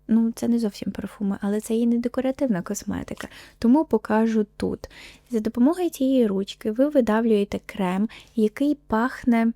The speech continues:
лавандою, заспокійливими всякими компонентами.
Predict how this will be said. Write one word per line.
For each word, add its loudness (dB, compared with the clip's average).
лавандою, 2
заспокійливими -2
всякими -6
компонентами. 0